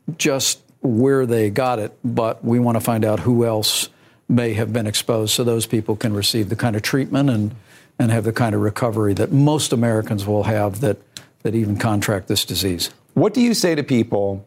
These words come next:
Speaker 2: who heard you and the president Saturday talk about the woman who died,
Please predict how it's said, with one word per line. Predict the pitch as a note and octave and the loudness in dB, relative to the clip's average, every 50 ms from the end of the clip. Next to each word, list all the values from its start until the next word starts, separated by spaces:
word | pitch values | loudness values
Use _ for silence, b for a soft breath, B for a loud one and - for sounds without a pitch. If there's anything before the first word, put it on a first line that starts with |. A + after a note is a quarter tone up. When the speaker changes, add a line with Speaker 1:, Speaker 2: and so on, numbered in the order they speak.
| _ _ - | _ _ -2
Speaker 2:
who | C3 A#2+ | 0 0
heard | G#2+ C3 C#3 C#3+ D3+ D#3 D3 C3 | 2 2 0 0 2 0 2 2
you | B2 C3 C3+ C3+ C3 C3+ C#3+ | 2 4 4 4 4 2 2
and | C3+ A#2+ A2+ A2+ | 2 0 0 0
the | G#2+ | -2
president | - - A#2+ A#2 A2+ - A#2 A2+ A2 G#2+ - | 0 0 0 0 0 0 0 0 0 0 0
Saturday | - A#2 A2 G#2+ G#2+ A2 G2 G#2+ G#2 G#2 G2+ G2 G#2+ - | -2 -2 -2 -2 -2 0 2 2 2 4 2 2 0 0
talk | - - B2 A#2 A2 - | -4 -4 -2 -2 -2 -2
about | A#2 G2 G#2 G#2 G#2 | -2 -2 0 -2 0
the | - G#2+ | 0 0
woman | G2+ G#2 A2 A2+ A2 A2 G#2+ G#2 | 2 2 2 0 0 0 0 0
who | G2 G2+ F#2 | 0 0 0
died, | G2 G2 G2 G2 G2 G2 F#2+ F#2 F2+ | 0 0 0 0 2 2 0 0 -2